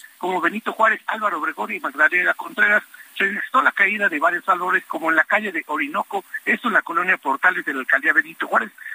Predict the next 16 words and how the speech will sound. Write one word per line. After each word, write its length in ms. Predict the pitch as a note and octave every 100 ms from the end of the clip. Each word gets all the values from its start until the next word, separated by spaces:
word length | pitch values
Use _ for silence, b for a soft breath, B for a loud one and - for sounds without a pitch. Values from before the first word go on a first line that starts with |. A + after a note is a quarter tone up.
| B
donde 240 | E3+ F#3 G3+
un 160 | B3+
árbol 220 | B3 B3
de 60 | G#3
aproximadamente 640 | F3 - G#3 A3 A3+ A3+
quince 300 | - A#3 A3
metros 340 | G3 G3+ G3 E3
de 60 |
altura 340 | D3+ A#3 A#3 G#3+ B B
cayó 380 | - E3+ A#3+ C4+
al 100 | B3+
interior 420 | F#3 F#3+ F#3 A3
de 80 | G#3+
un 60 | G#3
domicilio 520 | G3+ A3 C4 C4 C4
sin 160 | B3